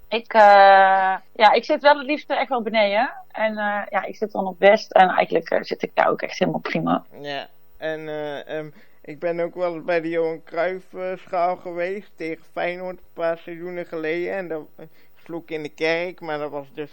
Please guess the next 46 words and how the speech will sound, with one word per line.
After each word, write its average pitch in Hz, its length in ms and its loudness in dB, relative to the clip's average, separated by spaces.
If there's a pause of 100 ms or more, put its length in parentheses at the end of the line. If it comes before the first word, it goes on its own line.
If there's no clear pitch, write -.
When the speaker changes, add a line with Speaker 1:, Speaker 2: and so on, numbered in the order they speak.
Speaker 2:
in 170 200 -10
de 147 160 -6
arena. 170 720 -6 (360)
Maar 147 220 -6
daar, 214 240 6
Speaker 1:
<laughs> 294 280 2
Speaker 2:
daar 190 320 2
zat 165 220 -6
ik 156 240 -14
dus 165 240 -14
echt - 260 -4 (280)
op, 165 340 -14
eh, 160 200 -4 (120)
bovenin. 175 840 -8 (120)
En 151 140 -10
daar 160 140 -4
waren 160 300 -2
mooie 170 300 -8
plekken, 196 440 -6
want 147 180 -10
daar 151 180 -10
keek 165 260 -10
je 160 100 -14 (120)
zo 180 340 -2
naar 180 260 0
beneden 180 380 -6
het 180 220 -10
veld 196 340 -4
in. 143 220 -10
Dus 139 180 -16
dat 147 120 -10
was 156 200 -8
wel 165 140 -8
Speaker 1:
Ja. 240 240 8
Speaker 2:
mooi. - 120 0 (480)
Speaker 1:
Ja, 269 160 6
maar 285 180 4
vind 330 200 4
je 330 60 6
dan 302 180 2
soms 311 360 -4
ook 330 220 -2
niet 262 180 0
dat 247 140 -6
het 226 100 -4
net, 240 240 0